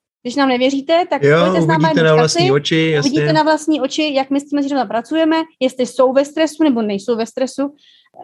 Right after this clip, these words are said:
Speaker 1: Eh, s podívem to nevyužil vůbec nikdo. Ty
Speaker 2: Tak to je
Speaker 1: cirkusáci
Speaker 2: jasný, no.
Speaker 1: op-, ty cirkusáci opravdu se snažili, oni říkali, hele, my uděláme cokoliv nám řeknete.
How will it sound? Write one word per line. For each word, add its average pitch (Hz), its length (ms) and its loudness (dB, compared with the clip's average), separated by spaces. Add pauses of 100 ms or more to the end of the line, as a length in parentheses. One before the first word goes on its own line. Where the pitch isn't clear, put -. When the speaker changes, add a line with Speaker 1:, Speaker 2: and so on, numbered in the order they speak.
Speaker 1:
Eh, 240 280 0
s 233 80 -14
podívem 285 420 0
to 294 120 0
nevyužil 269 520 0
vůbec 247 300 -2
nikdo. 208 240 -6 (500)
Ty 277 120 0
Speaker 2:
Tak 123 140 -4
to 156 60 0
je 143 60 4
Speaker 1:
cirkusáci 131 320 2
Speaker 2:
jasný, 107 180 0
no. 107 100 -2
Speaker 1:
op-, 214 140 -8
ty 269 80 -6
cirkusáci 302 600 0
opravdu 285 320 0
se 294 160 -6
snažili, 262 720 0 (100)
oni 254 180 0
říkali, 240 300 -2
hele, 262 200 2
my 294 200 0
uděláme 285 340 0
cokoliv 302 340 -2
nám 277 140 0
řeknete. 285 400 -4